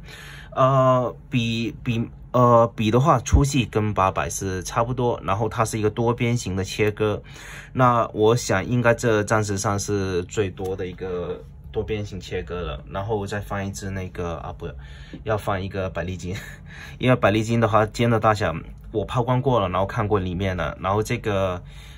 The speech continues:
笔尖的一个大小，它是跟百利金的一个差不多。然后，啊，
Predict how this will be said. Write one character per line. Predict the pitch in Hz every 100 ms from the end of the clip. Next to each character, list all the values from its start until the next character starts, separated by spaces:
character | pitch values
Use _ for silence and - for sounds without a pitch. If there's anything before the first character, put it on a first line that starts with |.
| -
笔 | 110 101
尖 | 98 131 135
的 | 139 117
一 |
个 | 110
大 | 113 117 107
小， | 104
它 | 90 104
是 | 104
跟 | 107 110
百 | 101 87
利 | 90
金 | 98 95
的 | 90
一 |
个 | 85 87
差 | - 98
不 | 98
多。 | 101 95 90 - - - -
然 | -
后， | 92 98 90 90 90 87 - - - - - - - - -
啊， | 104 92